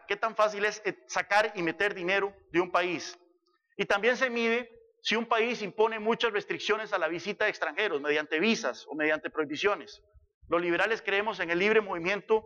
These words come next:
de personas, eh, de, de, creemos en el libre mo-, movimiento de bienes, servicios, capital y personas. Y es por eso que también eso se mide aquí en libertad de comercio internacional.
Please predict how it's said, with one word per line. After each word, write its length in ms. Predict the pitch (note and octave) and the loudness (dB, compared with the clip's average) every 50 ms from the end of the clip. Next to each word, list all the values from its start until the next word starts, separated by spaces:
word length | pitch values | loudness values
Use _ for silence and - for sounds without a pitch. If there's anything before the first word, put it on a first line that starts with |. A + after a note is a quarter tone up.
| - _ - - - - | -6 _ -20 -20 -18 -8
de 220 | D3 - G3 G3+ | -4 -2 -2 -2
personas, 760 | - - E3+ C#3+ - G#3+ G#3+ G#3+ G#3 G#3 G#3 G#3 - - - - _ _ _ _ _ _ _ _ - - _ _ _ - - - _ _ - - | 0 -2 -4 0 2 2 2 4 4 2 0 -2 -4 -14 -20 -20 _ _ _ _ _ _ _ _ -20 -20 _ _ _ -20 -20 -20 _ _ -10 -4
eh, 100 | - D#3 | -4 -2
de, 200 | C#3+ D#3 D3 D3 | 0 0 -2 -2
de, 380 | - - D3+ C#3 - - - - | 0 0 -2 -2 -2 -4 -14 -6
creemos 300 | - D#3+ F3 G3 G3+ F#3 | -2 -2 0 0 0 -2
en 60 | F#3 | -2
el 60 | F3+ | 0
libre 200 | F3+ G3 G3+ G#3 | 0 2 2 2
mo-, 160 | G3 G3 F#3 | 0 0 -6
movimiento 480 | D#3+ D3+ F3 E3+ E3+ F3+ G3 F#3 - G3+ | -4 -2 -2 0 2 2 0 0 0 0
de 100 | F3+ D#3+ | 0 2
bienes, 300 | E3 G3 G#3 G#3 A3 - | 2 2 2 0 0 -4
servicios, 520 | - E3 D3 D#3 G3 G3+ E3+ G#3+ G#3+ - | -6 -4 -2 0 0 0 2 2 0 0
capital 400 | - A3 A3 - C#3 - F#3 F#3+ | 0 -4 -4 -4 -4 -2 -2 -2
y 60 | F#3+ F3+ | -2 -4
personas. 560 | E3+ C3+ - F3+ F3+ D3+ A2+ G#2+ - - - - _ - _ _ _ _ - _ | -6 -4 0 0 0 0 -2 -10 -14 -18 -18 -20 _ -20 _ _ _ _ -14 _
Y 80 | - D#3+ | -4 -4
es 60 | D#3 | -2
por 140 | - F3 F3 | 0 -2 -2
eso 160 | E3 F3+ F3 | -2 -2 -4
que 80 | E3+ | -6
también 320 | D#3+ - D3+ D#3 D#3+ D#3+ E3 | -4 -4 -4 -4 -2 -2 -2
eso 180 | E3 D#3 F3 | -2 -4 -4
se 120 | D3+ D3+ C#3+ | -4 -4 -4
mide 260 | D3 D#3 D#3+ E3 E3 | -2 0 0 0 0
aquí 160 | D3 - D#3+ | -2 -4 -6
en 60 | D#3+ | -2
libertad 300 | D#3+ D3+ C#3+ - - D3 | 0 0 0 0 -2 -4
de 80 | D3+ C#3+ | -4 -4
comercio 260 | - C3+ C3+ B2+ D3 | -8 -12 -14 -12 -12
internacional. 460 | C3+ - B2+ A#2+ A#2 A#2 G#2 F#2+ F#2+ | -10 -8 -8 -8 -8 -8 -12 -12 -12